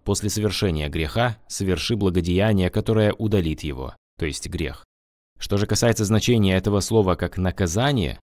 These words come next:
то так, потому что оно стало обязательным в качестве воздаяния и угрозы за совершённое преступление.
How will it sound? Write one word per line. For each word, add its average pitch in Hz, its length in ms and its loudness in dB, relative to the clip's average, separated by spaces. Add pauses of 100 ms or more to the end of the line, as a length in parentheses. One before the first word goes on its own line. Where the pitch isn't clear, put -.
то 101 100 0
так, 143 260 -2
потому 107 300 0
что - 180 -2
оно 107 200 2
стало 107 400 2
обязательным 82 680 0
в - 80 -10
качестве 92 460 -2
воздаяния 85 680 0
и 101 120 -6
угрозы 95 500 2
за 80 60 -4
совершённое 90 640 -2
преступление. 82 640 -6